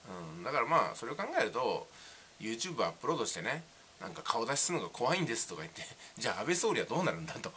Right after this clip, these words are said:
もっと偉大じゃないかみたいなね、毎日顔を出して、自分の動画のコラを作られて、<laughs> 自分の動画に変なテロップ入れられて、それでもう完全に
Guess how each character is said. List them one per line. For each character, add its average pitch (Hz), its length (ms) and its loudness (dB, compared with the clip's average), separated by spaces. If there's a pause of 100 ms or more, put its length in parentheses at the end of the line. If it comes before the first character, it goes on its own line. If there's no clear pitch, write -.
(180)
も 180 140 4
っ - 80 0
と 151 160 6
偉 120 100 0
大 143 180 12
じ 151 60 10
ゃ 147 40 12
な 104 100 4
い 82 80 -2
か 135 200 8
み 101 100 0
た 90 100 -2
い - 20 -2
な - 60 -10
ね、 110 160 -8 (280)
毎 143 200 6
日 226 220 2
顔 110 200 6
を 101 60 0
出 95 120 0
し - 100 -2
て、 82 300 -4 (200)
自 123 140 -6
分 180 120 0
の 180 100 2
動 165 200 4
画 151 100 6
の 160 360 2
コ 180 120 2
ラ 151 120 12
を 95 100 4
作 - 200 0
ら 110 80 2
れ 104 100 -2
て、 107 320 -2 (220)
<laughs> 175 240 -8
自 139 140 4
分 180 180 2
の 175 100 6
動 180 140 8
画 165 100 8
に 151 60 4
変 175 180 2
な 113 80 4
テ - 120 -2
ロ 143 80 6
ッ - 20 -8
プ 120 140 -2
入 101 160 0
れ 107 60 -6
ら 113 80 0
れ 107 40 0
て、 - 340 0 (320)
そ - 60 -2
れ 143 60 4
で 147 60 6
も 135 120 2
う - 20 -4
完 185 260 6
全 190 180 0
に 147 240 0